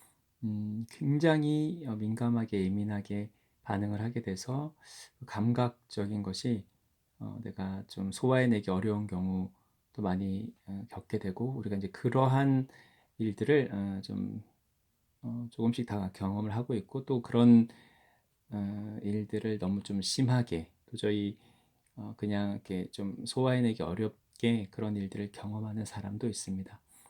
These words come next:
왜 그런지에 대해서 주님께 묻습니다.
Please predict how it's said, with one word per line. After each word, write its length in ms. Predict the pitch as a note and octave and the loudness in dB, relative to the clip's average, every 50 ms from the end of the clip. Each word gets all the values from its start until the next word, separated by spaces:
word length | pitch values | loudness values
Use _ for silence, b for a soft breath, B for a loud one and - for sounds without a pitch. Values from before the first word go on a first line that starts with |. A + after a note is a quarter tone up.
| b b _ - | b b _ 0
왜 200 | G#2+ G#2 G#2 G#2 | 4 4 4 4
그런지에 440 | - A2+ A2+ A2 A2 G#2 G#2+ G#2 F#2+ | 4 2 2 2 2 2 2 0 2
대해서 300 | G2+ G2 F#2+ - G2+ G2 | 0 -2 -4 -4 -6 -8
주님께 760 | - - G#2+ G2 G2 G2 - _ - A#2 A#2+ C3 C3+ C#3 C#3 | -6 -4 -2 -2 -2 -4 -6 _ -4 -2 -2 -2 -2 -2 -4
묻습니다. 800 | B2 G2 F#2 - - - G2 F#2+ G2 F#2+ - A2 A#2+ C3 C#3+ | -4 -6 -8 -10 -8 -6 -6 -6 -6 -6 -4 -2 -2 -2 -2